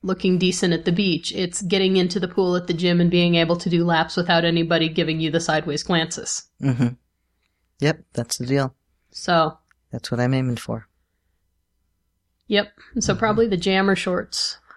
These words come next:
Speaker 1: are good for lap swimming.
Speaker 2: We, we don't know till I put 'em on, babe.
Speaker 1: Yeah.
Speaker 2: They could be all wrong.
Speaker 1: They could be.
Speaker 2: Yeah. So we'll have to see.
Speaker 1: Yep.
Speaker 2: And of course, I'm,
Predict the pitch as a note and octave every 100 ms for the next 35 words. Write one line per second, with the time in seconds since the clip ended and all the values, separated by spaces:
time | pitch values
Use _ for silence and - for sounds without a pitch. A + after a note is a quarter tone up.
0 | _ _ - - _ - F#3 F#3 F3 F#3
1 | F3+ F3 - G3+ F3+ F3+ F3 - D3 D3+
2 | D3 D#3 E3 D#3 D#3+ D#3+ D3+ D3 C#3 C#3
3 | - D#3 D#3+ E3 D3 C3+ B2+ B2+ C3+ -
4 | _ _ - - F3+ F3 D#3 D#3 D3+ D3+
5 | D3 D#3+ E3 D3 D3 D3 C#3 C#3+ E3+ D#3+
6 | D3+ C3 C#3 - _ _ - F#3 G3+ G3
7 | F3 F3 F3 E3+ - - C#3+ C3 B2+ _
8 | _ _ - - C#3+ C#3+ C#3 C3 - B2
9 | A2 _ _ - B3 A#3 - - _ _
10 | _ _ _ _ _ _ _ _ - D#3+
11 | D3 - D3+ C#3 C#3+ C3+